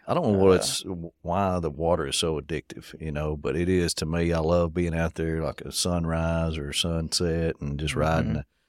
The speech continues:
Speaker 1: you know, in the boat and just out on the water. I mean, just something about it.
Speaker 2: Last year, sometime, my wife and daughter come up here to Little Rock with me, and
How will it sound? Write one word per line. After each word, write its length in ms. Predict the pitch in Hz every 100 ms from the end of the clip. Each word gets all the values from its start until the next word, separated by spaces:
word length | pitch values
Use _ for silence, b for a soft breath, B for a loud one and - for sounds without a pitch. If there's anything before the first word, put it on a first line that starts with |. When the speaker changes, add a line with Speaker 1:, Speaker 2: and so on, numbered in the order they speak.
| _
Speaker 1:
you 80 | -
know, 100 | 82
in 60 | 78
the 60 | 71
boat 360 | 80 80 80
and 120 | 80 76
just 240 | 76 -
out 160 | 78 78
on 80 | 71
the 60 |
water. 360 | 62 67 64 62
I 20 | 65
mean, 120 | 69
just 200 | 80 78
something 220 | 92 60
about 280 | 60 60 55
it. 100 | - _ _ _ _ _ -
Speaker 2:
Last 440 | 113 117 113 -
year, 280 | 127 131 135 _
sometime, 500 | - 131 143 139 139
my 100 | 120
wife 280 | 113 113 107
and 80 |
daughter 200 | 107 117 113
come 140 | 120
up 140 | 113 - _ _
here 200 | - 113
to 80 | 110
Little 200 | 117 123
Rock 240 | 113 110 -
with 180 | 127 -
me, 300 | 117 117 -
and 280 | 107 113